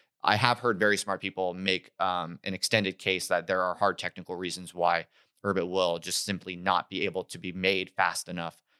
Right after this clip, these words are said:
to carry the weight of a lot of the applications that Urbit proponents, uh,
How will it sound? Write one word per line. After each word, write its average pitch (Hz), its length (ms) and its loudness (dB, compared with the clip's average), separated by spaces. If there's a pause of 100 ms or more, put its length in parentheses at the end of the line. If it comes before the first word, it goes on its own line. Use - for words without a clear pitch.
(120)
to 98 100 2
carry 92 260 2
the 85 80 -8
weight 85 240 -2
of 85 260 -4 (120)
a 92 80 -6
lot 87 260 2
of 85 220 -8
the 82 200 -12 (300)
applications 98 640 0
that 85 300 2 (240)
Urbit 90 300 -2 (120)
proponents, 87 560 -6 (120)
uh, 87 200 -4